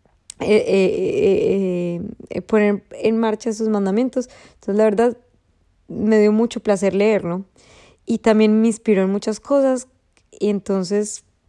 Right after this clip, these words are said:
eso es lo que quería compartir es lo que quería compartir aquí. Entonces, yo, bueno, como muchas personas, tengo un montón de cosas que me gustaría hacer, listas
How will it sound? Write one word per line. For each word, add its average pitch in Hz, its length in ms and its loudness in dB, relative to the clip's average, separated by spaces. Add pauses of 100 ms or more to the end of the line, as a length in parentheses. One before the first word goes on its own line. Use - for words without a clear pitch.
eso - 300 -6
es 214 40 0
lo 208 80 2
que 196 140 -6
quería 180 260 -2
compartir 180 840 -4 (1160)
es 180 80 -4
lo 185 100 2
que 208 120 0
quería 180 260 0
compartir 180 500 -4
aquí. 170 300 -10 (960)
Entonces, 262 920 2 (360)
yo, 202 640 2
bueno, - 280 -2 (440)
como 185 320 -4
muchas 190 320 -6
personas, 196 580 -10 (580)
tengo 190 300 -10
un 208 80 -8
montón 214 580 -6
de 202 180 -6
cosas 196 480 -14
que - 160 -20
me 175 140 -14
gustaría 175 580 -10
hacer, 196 280 -8
listas 208 720 -8